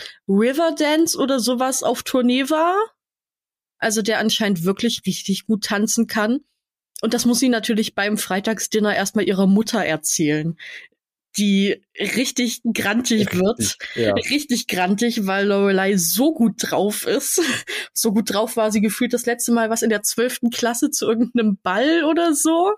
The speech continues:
Speaker 1: wo sie den Kartoffeln verschiedene Stimmen gegeben hat.
Speaker 2: <laughs>
Speaker 1: Also
Speaker 2: Ja,
Speaker 1: fühl
Speaker 2: und
Speaker 1: ich
Speaker 2: dann,
Speaker 1: auch.
Speaker 2: und dann kriegt sie ja einen Anruf und, ähm, Stanley Appleman, glaub ich, hat ja irgendwo mal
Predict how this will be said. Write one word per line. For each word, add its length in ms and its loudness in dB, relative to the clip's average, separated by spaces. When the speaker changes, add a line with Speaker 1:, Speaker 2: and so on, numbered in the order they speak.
Speaker 1:
wo 220 0
sie 220 0
den 240 0
Kartoffeln 720 2
verschiedene 1000 2
Stimmen 480 2
gegeben 540 2
hat. 320 -4
Speaker 2:
<laughs> 580 -8
Speaker 1:
Also 340 2
Speaker 2:
Ja, 140 2
Speaker 1:
fühl 100 6
Speaker 2:
und 60 6
Speaker 1:
ich 60 2
Speaker 2:
dann, 140 2
Speaker 1:
auch. 280 -2
Speaker 2:
und 140 0
dann 180 -2
kriegt 180 -4
sie 160 -2
ja 140 2
einen 180 0
Anruf 540 -2
und, 480 -6
ähm, 600 -2
Stanley 1000 -4
Appleman, 580 -2
glaub 240 -2
ich, 160 -6
hat 140 -2
ja 100 0
irgendwo 440 -2
mal 460 0